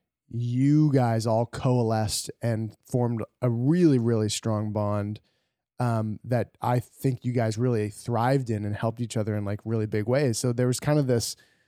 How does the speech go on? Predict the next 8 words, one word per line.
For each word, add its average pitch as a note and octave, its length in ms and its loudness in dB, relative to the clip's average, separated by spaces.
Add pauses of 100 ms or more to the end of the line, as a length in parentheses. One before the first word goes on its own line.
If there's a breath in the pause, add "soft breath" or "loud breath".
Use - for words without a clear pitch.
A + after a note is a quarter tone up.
(320 soft breath)
this, C3+ 200 2
like, C3+ 160 2
explosion C3+ 920 4
and A#2+ 140 0
then, A#2 100 0
like, A2+ 180 0
r-, G#2+ 140 -6 (220)
like, A#2+ 220 -4